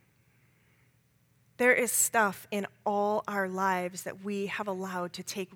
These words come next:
root and to grow. Something ugly that is growing right next to the good.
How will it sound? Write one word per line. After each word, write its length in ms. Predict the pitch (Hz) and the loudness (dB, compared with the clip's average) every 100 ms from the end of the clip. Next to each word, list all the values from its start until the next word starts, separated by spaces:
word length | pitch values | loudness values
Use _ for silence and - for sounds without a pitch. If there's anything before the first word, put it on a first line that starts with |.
| 180 | -14
root 240 | 185 202 - | -10 -10 -10
and 140 | 196 | -12
to 100 | 185 | -12
grow. 480 | 175 170 180 180 175 170 _ _ _ _ _ _ _ | -14 -12 -6 -6 -6 -12 _ _ _ _ _ _ _
Something 520 | - 240 240 269 226 - - | 2 4 2 0 -4 -4 0
ugly 460 | 240 214 185 170 - _ | 0 0 -6 -8 -18 _
that 140 | 214 | -4
is 140 | 202 185 | -4 -6
growing 580 | 196 208 202 180 170 175 | -4 -2 -2 -4 -8 -6
right 200 | 190 185 | -6 -4
next 300 | 185 - - | -10 -10 -12
to 60 | 180 | -10
the 120 | 175 | -12
good. 340 | 175 175 170 | -12 -12 -14